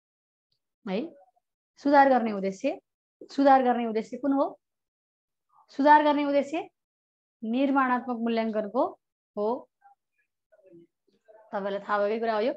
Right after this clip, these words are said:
अब अर्को प्रश्न, प्रश्न नम्बर एघार,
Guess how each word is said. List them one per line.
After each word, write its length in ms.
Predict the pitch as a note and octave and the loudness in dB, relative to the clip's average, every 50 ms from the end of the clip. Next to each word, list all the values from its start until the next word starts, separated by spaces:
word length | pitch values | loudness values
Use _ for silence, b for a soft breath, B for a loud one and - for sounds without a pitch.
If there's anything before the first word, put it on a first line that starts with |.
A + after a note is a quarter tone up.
| - _ _ _ _ _ - | -8 _ _ _ _ _ 2
अब 220 | - C4 B3 B3+ | 2 4 4 2
अर्को 280 | C4 B3+ C#4 D4 C4+ D4 | 2 2 2 2 2 0
प्रश्न, 440 | C#4 C#4+ C#4 - - D#4 F4 F#4 - _ _ _ _ _ _ _ _ _ _ _ _ _ _ _ _ _ _ | -2 -2 -2 -2 -4 -6 -6 -6 -10 _ _ _ _ _ _ _ _ _ _ _ _ _ _ _ _ _ _
प्रश्न 260 | C4+ B3+ B3 - D4 | -6 -6 -4 -4 -4
नम्बर 480 | C#4 C4+ C4+ C4+ C4 C4 C#4 F4+ - - _ _ _ _ _ _ _ _ _ _ - | -4 -2 -2 0 0 0 0 0 -2 -6 _ _ _ _ _ _ _ _ _ _ -4
एघार, 520 | B3 B3+ B3+ B3+ B3 C4 C#4 D#4+ F4 | 0 0 2 2 4 4 4 2 0